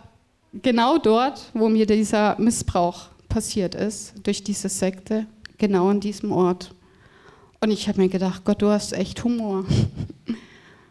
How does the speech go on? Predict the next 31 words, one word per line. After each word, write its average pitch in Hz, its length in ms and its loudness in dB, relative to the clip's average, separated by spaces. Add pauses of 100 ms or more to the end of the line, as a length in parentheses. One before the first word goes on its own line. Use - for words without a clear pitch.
(800)
Ich 240 200 -4
bin 240 120 0
dann 226 200 4
dort 208 240 2
in 202 100 0
diese 202 260 -2
Klinik, 226 440 0
ich - 120 -6
hab 202 140 0
mich - 200 -2
mit 196 180 0
einer, 190 560 2
mit 208 180 0
einer 196 220 0
Psychologin, 202 840 0
äh, 202 200 0
beim 190 200 0
Aufnahmegespräch 196 1000 0
unterhalten 185 560 0
und 196 160 0
die 190 60 0
hat 185 120 -4
damals 190 380 0
zu - 100 -6
mir 196 160 0
gesagt, 190 400 -4
„Nadine, 202 440 0 (1000)
ähm, 190 500 0 (280)
du 220 60 2
hast 220 140 -2
kein 190 360 0